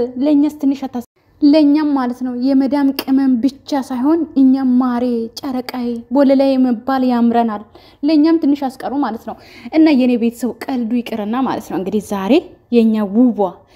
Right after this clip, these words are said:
መዳበሪያ እንኳን ብትለብስ የሚያምርባት ሞዴላችን ዛሬ ትመጣለች። እሱም ደግሞ የምትመጣበት እንግዲህ ማርክ ቤት ነው። ከማርክ ፍቅረኛ ጋር ነው የምትመጣው ማለት ነው።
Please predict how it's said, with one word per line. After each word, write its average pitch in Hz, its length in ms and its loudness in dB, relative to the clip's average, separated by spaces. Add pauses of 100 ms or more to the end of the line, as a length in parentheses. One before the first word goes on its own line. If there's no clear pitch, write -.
(200)
መዳበሪያ 233 600 0
እንኳን 208 320 -8
ብትለብስ 190 500 -10
የሚያምርባት 196 920 -6 (600)
ሞዴላችን 208 720 -2
ዛሬ 185 220 -6
ትመጣለች። - 580 -14 (360)
እሱም 330 240 2
ደግሞ 311 160 4
የምትመጣበት 277 580 0
እንግዲህ 294 300 0 (140)
ማርክ 240 380 -4
ቤት 208 240 -6
ነው። - 100 -2 (560)
ከማርክ 330 420 2
ፍቅረኛ 262 500 -2
ጋር 220 160 -2
ነው 196 100 -6
የምትመጣው 247 460 2
ማለት 240 320 -2
ነው። 339 120 0